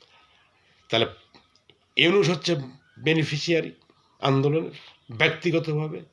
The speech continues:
আর হয়েছে হাতে গোনা ওই সার্জিস, হাসনাত, সজীব ভুঁইয়া, নাহিদ, আর তার সাথে হয়েছে ওই শিবির, জামাত শিবির। তাছাড়া নব্বই ভাগ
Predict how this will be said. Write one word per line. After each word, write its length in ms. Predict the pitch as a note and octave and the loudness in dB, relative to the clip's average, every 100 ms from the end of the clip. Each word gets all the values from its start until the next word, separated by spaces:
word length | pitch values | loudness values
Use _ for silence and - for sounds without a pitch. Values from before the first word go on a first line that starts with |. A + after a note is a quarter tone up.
| _ _ _ - - _ _ _ _ _ _ | _ _ _ -20 -20 _ _ _ _ _ _
আর 200 | C#3 E3 C#3 | 4 4 4
হয়েছে 260 | D3 C3 B2+ | 2 2 0
হাতে 320 | B2 D#3 G#3 | 0 2 4
গোনা 260 | D3 E2+ - - _ _ - | 4 2 -6 -20 _ _ -6
ওই 120 | G#2+ | -4
সার্জিস, 540 | - C#3+ B2 F3 F#3+ - - - - _ _ _ _ | 0 0 0 -4 -6 -6 -10 -12 -20 _ _ _ _
হাসনাত, 480 | - A2+ - E3 - - _ _ _ _ | -2 -2 -2 -4 -4 -10 _ _ _ _
সজীব 480 | - - B2 C3 B2+ | -12 -6 -2 0 -2
ভুঁইয়া, 280 | A2 A2+ B2 C#3+ _ _ - E2 F2+ | -4 -4 -6 -10 _ _ -14 -12 -2
নাহিদ, 360 | A#2 A2 F2+ - - _ _ _ _ _ _ _ _ - - _ _ | 0 0 -2 -8 -20 _ _ _ _ _ _ _ _ -20 -20 _ _
আর 180 | F3+ A3+ - - | 2 2 0 0
তার 180 | F3 - | 0 0
সাথে 180 | C#3 C3+ | -2 0
হয়েছে 300 | B2+ A#2+ E3+ F#3+ - _ _ _ _ _ | 0 -2 -2 -4 -8 _ _ _ _ _
ওই 140 | G#3+ F3+ | 2 4
শিবির, 420 | - - C#3 - - - _ _ - - - - _ _ - - | 2 0 -6 -16 -18 -20 _ _ -18 -18 -20 -20 _ _ -8 2
জামাত 280 | E3+ E3 - | 4 6 4
শিবির। 380 | - E2+ C2+ - - _ _ _ _ _ | -2 -4 -12 -16 -20 _ _ _ _ _
তাছাড়া 340 | C#3 D3 D#3 B2+ A2+ | 0 2 2 2 4
নব্বই 540 | C#3+ D3+ A#2+ C#3 A3+ D#3+ | 4 2 0 0 2 4
ভাগ 220 | D#3 | 2